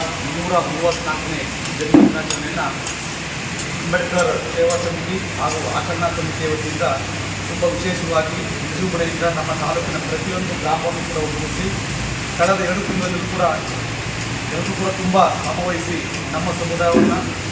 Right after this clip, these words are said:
ಒಗ್ಗಟ್ಟು ಮಾಡ್ತಕ್ಕಂಥ ನಿಟ್ಟಿನಲ್ಲಿ, ಜೊತೆಗೆ ಕಳೆದ ಒಂಬತ್ತು ವರ್ಷದಿಂದ ಹಲವಾರು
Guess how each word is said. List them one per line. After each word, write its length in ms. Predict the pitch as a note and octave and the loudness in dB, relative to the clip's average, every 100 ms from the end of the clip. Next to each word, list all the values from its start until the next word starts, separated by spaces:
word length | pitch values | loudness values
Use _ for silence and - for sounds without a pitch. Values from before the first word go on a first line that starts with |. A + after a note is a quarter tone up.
| - - | -4 -2
ಒಗ್ಗಟ್ಟು 280 | F3+ F3+ E3+ | 0 0 0
ಮಾಡ್ತಕ್ಕಂಥ 400 | E3+ F3 E3+ D#3+ | 0 0 -2 -2
ನಿಟ್ಟಿನಲ್ಲಿ, 420 | D3+ - D3+ E3+ D#3+ - - - - - - | -4 -2 -4 -4 -4 -4 -4 -4 -4 -4 -4
ಜೊತೆಗೆ 300 | F3 F#3+ F#3+ G#3 G3+ - - - | 0 2 2 2 0 -4 -2 2
ಕಳೆದ 220 | F#3 G#3 E3 | 6 6 4
ಒಂಬತ್ತು 300 | F3 G3+ G3 F#3+ | 2 0 0 -2
ವರ್ಷದಿಂದ 400 | - E3 F3 F3 | -2 -4 -2 0
ಹಲವಾರು 460 | E3 E3 F3+ G#3 | 2 2 4 4